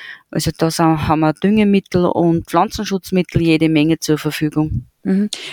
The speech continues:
Speaker 2: Und auch beim Pflanzenkauf sollte ich da achtsam sein, dass ich halt jetzt nichts hab, das, äh, von der Gärtnereiseite her schon völlig über-, also überdüngt oder eben mit Pestiziden besprüht oder behandelt zu mir in den Garten kommt. Ähm, kriege ich das überall? Also jetzt bei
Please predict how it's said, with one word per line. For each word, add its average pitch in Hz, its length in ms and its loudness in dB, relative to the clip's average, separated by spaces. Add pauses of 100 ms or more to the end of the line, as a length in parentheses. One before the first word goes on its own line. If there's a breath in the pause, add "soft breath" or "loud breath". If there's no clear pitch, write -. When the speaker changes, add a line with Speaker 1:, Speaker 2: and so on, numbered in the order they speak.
(100)
Speaker 2:
Und 190 180 2
auch 185 120 0
beim 202 340 0
Pflanzenkauf 190 800 0
sollte - 300 -4
ich 190 80 0
da 165 420 -2
achtsam 185 600 -2
sein, 175 420 0
dass 185 180 -2
ich 196 60 0
halt 185 140 -2
jetzt 180 180 -2
nichts - 260 -2
hab, 190 200 0
das, - 260 -2
äh, 185 340 2
von 180 300 -2
der 175 200 4
Gärtnereiseite 170 960 0
her 175 220 2
schon 180 180 2
völlig 180 320 -6
über-, 180 280 2 (300)
also 165 220 -4 (220)
überdüngt 196 480 2
oder 160 100 2
eben 175 140 4
mit 170 140 0
Pestiziden 190 720 0 (120)
besprüht - 480 -4
oder 185 140 -2
behandelt 170 440 0
zu 196 100 -2
mir 190 80 2
in 185 40 2
den 175 40 -2
Garten 185 280 -2
kommt. 156 260 -4 (680 loud breath)
Ähm, 170 240 0 (180)
kriege 185 300 0
ich - 20 -14
das 262 200 0
überall? 247 420 0
Also 202 220 -2
jetzt 196 220 -2
bei 185 340 2